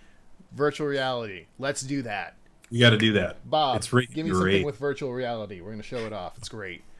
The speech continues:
Speaker 2: Bob.
Speaker 1: Which is, <laughs> it's the same thing they did with the PlayStation Move,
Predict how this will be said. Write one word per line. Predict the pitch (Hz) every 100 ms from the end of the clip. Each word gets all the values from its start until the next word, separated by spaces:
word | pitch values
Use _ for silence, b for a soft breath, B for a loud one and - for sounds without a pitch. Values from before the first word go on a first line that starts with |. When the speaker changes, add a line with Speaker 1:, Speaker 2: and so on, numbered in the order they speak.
| -
Speaker 2:
Bob. | 117 113 101 92 - - - - - -
Speaker 1:
Which | 214 147
is, | 180 - 127 - - B
<laughs> | B B
it's | 185
the | 185
same | 233
thing | 214 196
they |
did | 180
with | 175 175
the | 156
PlayStation | - 151 - 131 117
Move, | 113 135 95